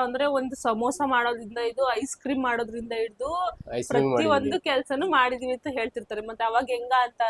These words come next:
Speaker 1: ಹೆಂಗೆ ಅಂತ ಅಂದ್ರೆ ಇವಾಗ ಅವಾಗ ಒಂದ್ಸಲ ಅಂದ್ರೆ ಹೋಟೆಲ್ ಅಲ್ಲಿ, ಹೋಟೆಲ್ ಕೆಲ್ಸ ಮಾಡ್ಬೇಕಾದ್ರೆ ಹೋಟೆಲ್ ಅಲ್ಲಿ ಮನಿಕೋಬೋದಿತ್ತು. But ಹೋಟೆಲ್ ಬಿಟ್ಬಿಟ್ಟು ಬೇರೆ ಕೆಲ್ಸಗಳ್ನ ಮಾಡ್ತಿದ್ರಲ್ಲ, ಅವಾಗೆಲ್ಲ ಹೊರ್ಗಡೆನೆ ಮನಿಕೋಬೇಕಿತ್ತಂತೆ.
Speaker 2: ಹ್ಮ್.
Speaker 1: ಒಂದೊಂದ್ಸಲ ನಂಗೆ ಎಷ್ಟೊಂದ್ಸಲ ಹೇಳಾರೆ, ಒಂದೊಂದ್ಸಲ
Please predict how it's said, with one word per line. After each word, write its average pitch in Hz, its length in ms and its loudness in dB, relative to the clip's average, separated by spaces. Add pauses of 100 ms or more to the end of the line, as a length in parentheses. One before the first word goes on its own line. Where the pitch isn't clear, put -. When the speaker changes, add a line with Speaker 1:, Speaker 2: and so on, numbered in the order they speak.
Speaker 1:
ಹೆಂಗೆ 226 280 -6
ಅಂತ 226 300 -2
ಅಂದ್ರೆ 254 480 0 (400)
ಇವಾಗ 240 340 -2
ಅವಾಗ 254 200 0
ಒಂದ್ಸಲ 285 320 2 (400)
ಅಂದ್ರೆ 247 220 0
ಹೋಟೆಲ್ 349 340 8
ಅಲ್ಲಿ, 339 240 2
ಹೋಟೆಲ್ 277 320 4
ಕೆಲ್ಸ 277 280 0
ಮಾಡ್ಬೇಕಾದ್ರೆ 240 460 4
ಹೋಟೆಲ್ 294 380 10
ಅಲ್ಲಿ 285 140 2
ಮನಿಕೋಬೋದಿತ್ತು. 226 640 -2
But - 380 -4
ಹೋಟೆಲ್ 285 340 8
ಬಿಟ್ಬಿಟ್ಟು 277 320 0
ಬೇರೆ 262 220 8
ಕೆಲ್ಸಗಳ್ನ 277 500 2
ಮಾಡ್ತಿದ್ರಲ್ಲ, 233 520 -2 (380)
ಅವಾಗೆಲ್ಲ 277 480 8
ಹೊರ್ಗಡೆನೆ 285 520 8
ಮನಿಕೋಬೇಕಿತ್ತಂತೆ. 247 840 -2
Speaker 2:
ಹ್ಮ್. 110 440 -10
Speaker 1:
ಒಂದೊಂದ್ಸಲ 294 420 4
ನಂಗೆ 302 280 6
ಎಷ್ಟೊಂದ್ಸಲ 320 360 2
ಹೇಳಾರೆ, 269 400 6
ಒಂದೊಂದ್ಸಲ 311 360 4